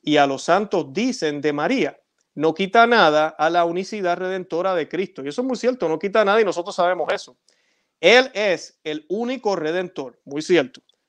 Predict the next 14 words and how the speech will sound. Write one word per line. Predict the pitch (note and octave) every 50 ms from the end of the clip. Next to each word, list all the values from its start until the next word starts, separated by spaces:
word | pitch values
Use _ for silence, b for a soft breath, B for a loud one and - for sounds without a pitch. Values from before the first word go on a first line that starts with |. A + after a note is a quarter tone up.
| _
Son | - - D3 D#3
expresiones | E3+ E3+ - - F#3 E3+ - F#3 F#3 G3+ F#3 F3
de | F#3+
amor | F3+ E3+ F3 G3 G#3+ A3 G#3+
como | - F#3+ F3+ D#3+ D#3+
a | D#3+
un | E3+ F3
hijo | F3+ F#3 F3 F3+ F#3
a | F3
la | D#3+ D3
madre, | C#3+ D3 D3+ D3+ C#3 C3 B2+ - _ _ _ _ -
algunas | D#3 D3+ D#3 E3+ A#3 D#4 F4 D#4
veces | D4 C#4+ D4+ D4 D#4+ C4+
exageradas, | A#3+ - - A#3 F#3+ F3+ F3 D3+ D3+ E3 F3 D3 C3 - -